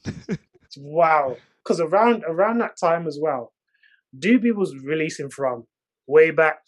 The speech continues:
Speaker 2: Kimberal album, X, Y, and Z. Doobie was, was around from that time. But I
Speaker 1: Yeah.
Speaker 2: think, I think around your time, you had V George Smith releasing his album,
Speaker 1: Yep.
Speaker 2: and then you were releasing your album,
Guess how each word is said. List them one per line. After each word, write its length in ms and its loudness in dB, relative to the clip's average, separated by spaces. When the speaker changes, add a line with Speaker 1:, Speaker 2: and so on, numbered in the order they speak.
Speaker 2:
Kimberal 400 4
album, 520 -2
X, 180 -8
Y, 140 -4
and 80 -10
Z. 120 -10
Doobie 300 -6
was, 200 -12
was 140 -10
around 280 -4
from 140 -12
that 180 -12
time. 300 -6
But 140 -8
I 60 -4
Speaker 1:
Yeah. 100 0
Speaker 2:
think, 140 0
I 60 -2
think 240 -2
around 320 0
your 200 0
time, 260 -4
you 60 -4
had 200 -2
V 160 -4
George 320 0
Smith 280 -4
releasing 320 -6
his 200 -2
album, 540 0
Speaker 1:
Yep. 180 -4
Speaker 2:
and 100 2
then 220 0
you 260 -2
were 100 0
releasing 440 -2
your 300 2
album, 480 2